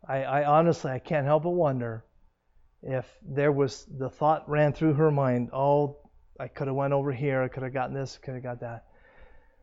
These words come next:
We need to be so very careful whenever we are, uh, <clears throat> dealing with the things of God, that we are obedient and we're faithful to the promises of God. And then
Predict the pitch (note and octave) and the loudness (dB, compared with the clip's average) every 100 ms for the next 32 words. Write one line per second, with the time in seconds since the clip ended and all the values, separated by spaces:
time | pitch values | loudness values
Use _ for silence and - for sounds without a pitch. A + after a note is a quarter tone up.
0 | _ _ - D#3 E3+ E3+ D3 C3 - C#3 | _ _ -4 0 2 4 2 0 -2 0
1 | C3+ D3+ D3+ - D#3 D3 B2+ A2+ A2 _ | 6 6 6 2 2 2 -4 -8 -10 _
2 | _ _ _ _ _ _ _ B2+ B2 C3 | _ _ _ _ _ _ _ -4 -2 2
3 | D3+ C#3 D3+ D3 C3+ B2+ B2+ C3+ B2+ A#2 | 4 6 8 10 10 8 6 4 4 4
4 | A2+ - - G#3 - G3 D3+ G#2 - - | 2 -4 2 6 8 8 8 4 -6 -20
5 | - _ B2 C3+ D#3+ E3+ C#3+ C3+ B2 - | -20 _ 0 8 10 10 8 4 -4 -6
6 | - C#3+ C3+ C#3+ C#3 C#3+ B2+ B2+ A#2+ C#3+ | -4 -2 -2 -2 0 2 2 0 -2 0
7 | C#3+ C3 B2 A#2 D3 D#3 E3 E3 C3 C3 | 0 0 -2 0 0 2 2 0 -2 -6
8 | A#2+ - - D#3 D3 - A#2 - B2 A#2+ | -8 -4 6 6 6 0 -6 -4 -6 -4
9 | - C3 C3 A#2 B2 B2 A#2+ B2 A#2 - | 0 0 0 -2 -4 -4 -2 0 0 -4
10 | - - - - - _ C3+ C#3 D3+ D3 | -16 -20 -20 -20 -20 _ 2 8 10 10
11 | D3 | 6